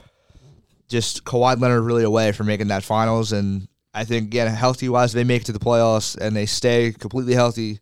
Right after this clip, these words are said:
This team can, can make a noise against the Nuggets, which we obviously know Nuggets are, uh, the top team in the, in the West.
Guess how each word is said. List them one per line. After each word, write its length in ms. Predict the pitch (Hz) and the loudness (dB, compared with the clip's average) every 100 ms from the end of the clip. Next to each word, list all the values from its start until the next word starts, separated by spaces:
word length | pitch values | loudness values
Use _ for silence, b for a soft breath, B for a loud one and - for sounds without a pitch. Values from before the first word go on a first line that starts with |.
| _ _ _ _ _ - | _ _ _ _ _ -4
This 140 | 131 | -4
team 260 | - 139 135 | 0 0 0
can, 340 | 127 123 117 - | -2 -4 -6 -6
can 160 | - 123 | 0 2
make 220 | 143 147 | 2 2
a 60 | 156 | 2
noise 340 | 156 160 151 | 4 4 2
against 260 | 151 151 143 | 2 0 0
the 80 | |
Nuggets, 360 | 139 147 139 - | 0 0 0 -2
which 160 | 107 104 | -2 0
we 100 | 113 | 2
obviously 300 | 113 104 113 | 2 2 0
know 80 | |
Nuggets 360 | 110 110 104 - | 0 0 -2 -4
are, 80 | 107 | -4
uh, 100 | 104 | -4
the 80 | 95 | -6
top 240 | - 95 | -4 -6
team 280 | - 104 98 | -6 -8 -6
in 40 | 95 | -4
the, 260 | 92 92 | -6 -4
in 60 | 92 | -6
the 80 | 92 | -4
West. 360 | 87 76 - | -4 -6 -12